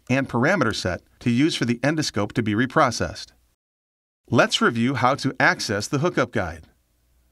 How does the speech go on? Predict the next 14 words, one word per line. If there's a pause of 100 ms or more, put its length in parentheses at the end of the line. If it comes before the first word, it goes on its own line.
(300)
On
the
Medivator's
website,
click
on
the
hookup
guide
link. (1200)
From
the
drop-down
lists,